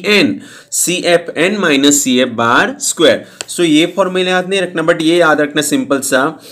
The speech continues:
So standard deviation is what? Summation T equal to one to N।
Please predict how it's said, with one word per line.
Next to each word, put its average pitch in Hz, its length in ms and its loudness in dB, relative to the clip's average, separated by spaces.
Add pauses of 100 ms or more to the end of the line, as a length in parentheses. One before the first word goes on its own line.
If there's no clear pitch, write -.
(180)
So 147 220 2
standard 165 380 2
deviation 156 480 0
is 139 100 -8
what? 143 320 0 (140)
Summation 147 880 2 (340)
T 214 80 2 (120)
equal 160 400 0
to 147 140 2
one 135 220 0
to 135 160 -2
N। 143 260 0